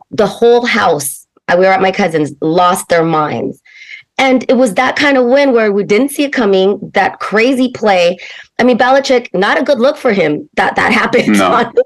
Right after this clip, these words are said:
Speaker 1: watch again. <laughs> But a Raider Nation exploded. You can hear the neighborhood go crazy. <laughs>
Speaker 2: Yeah. I mean, they're everywhere. You talk about Los Angeles football fans. I mean, I would think the Rams aren't even the top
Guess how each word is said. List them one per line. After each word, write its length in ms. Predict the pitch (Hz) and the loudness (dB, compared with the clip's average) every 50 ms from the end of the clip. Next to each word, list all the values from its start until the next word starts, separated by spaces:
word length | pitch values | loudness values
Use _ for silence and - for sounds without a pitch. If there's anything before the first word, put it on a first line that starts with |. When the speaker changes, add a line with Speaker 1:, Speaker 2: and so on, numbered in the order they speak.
| _ - | _ 0
Speaker 1:
watch 240 | 220 220 226 226 - | 0 0 0 0 -2
again. 580 | - 190 185 139 - 202 190 185 139 220 214 - _ | -2 -2 -2 0 0 0 2 2 2 0 -2 -6 _
<laughs> 580 | - - 269 262 - - 415 381 370 320 - - | -6 -6 -6 -6 -6 -8 -6 -6 -6 -6 -4 0
But 220 | - 254 240 240 - | 2 2 2 2 0
a 140 | 226 226 196 | 0 0 2
Raider 320 | 190 240 247 262 269 277 | 2 2 4 4 4 2
Nation 540 | 269 254 262 311 370 - 285 247 233 226 226 - | 2 2 2 0 0 0 0 0 0 0 -2 -4
exploded. 840 | 220 220 - - - - - 208 208 226 240 247 269 262 240 196 180 | -6 -6 -8 -14 -16 -12 -8 -4 0 2 2 2 2 2 0 0 -2
You 160 | 208 226 220 | -4 -4 -2
can 160 | - 294 277 | 0 0 0
hear 380 | 262 - - - 262 247 269 262 | 0 -2 -4 -2 0 2 2 2
the 100 | 233 202 | 2 2
neighborhood 720 | 202 208 214 247 233 269 269 269 269 196 175 165 - - - | 2 2 2 2 2 2 0 0 2 0 0 0 0 -4 -2
go 160 | - 202 185 | 0 0 0
crazy. 640 | - - - 226 247 240 254 - - - 233 226 - - | 0 -2 0 0 0 0 -2 -4 -4 -4 -4 -4 -4 -6
<laughs> 40 | 294 285 - - - - - - _ - - | -6 -6 -6 -8 -8 -8 -8 -8 _ -4 0
Speaker 2:
Yeah. 300 | 120 113 104 98 - - - _ _ _ _ - | 2 2 2 2 0 -2 -6 _ _ _ _ -2
I 60 | - | 0
mean, 180 | 123 131 135 135 | 2 2 2 2
they're 160 | 147 156 147 | 2 4 4
everywhere. 480 | 135 139 120 113 113 107 95 95 92 92 | 4 2 2 2 0 -2 -2 -4 -4 -6
You 120 | 95 101 | -6 -6
talk 280 | 101 - 147 143 143 - | -4 -2 -2 -2 -2 -2
about 260 | 139 139 131 120 113 | 0 0 0 0 2
Los 260 | 113 107 117 113 - | 0 0 0 0 -2
Angeles 720 | 120 113 117 117 113 107 113 113 110 107 - - - - - _ | -2 -2 -2 -2 -4 -2 0 0 0 0 -2 -4 -6 -6 -8 _
football 420 | - 120 110 98 - 107 - - - | -4 -4 -2 0 0 0 0 0 0
fans. 500 | - - 95 98 98 98 95 92 - - | -2 -2 -2 0 0 0 -2 -2 -2 -2
I 80 | - | 0
mean, 160 | 104 107 104 | 0 0 0
I 180 | 98 107 110 120 | 2 2 2 2
would 220 | 139 143 123 - | 2 2 0 0
think 320 | - 117 107 104 98 - _ - - - _ _ _ - | 0 -2 0 -2 -2 -6 _ -20 -20 -20 _ _ _ -2
the 100 | 120 107 | 0 0
Rams 360 | 101 107 107 110 113 113 107 | 2 2 2 0 0 0 0
aren't 160 | 117 104 107 113 | 0 0 0 0
even 260 | 107 107 107 110 104 | 0 0 0 0 0
the 80 | 104 98 | -2 -2
top 380 | - - 113 104 101 - - | -2 0 0 2 2 0 -2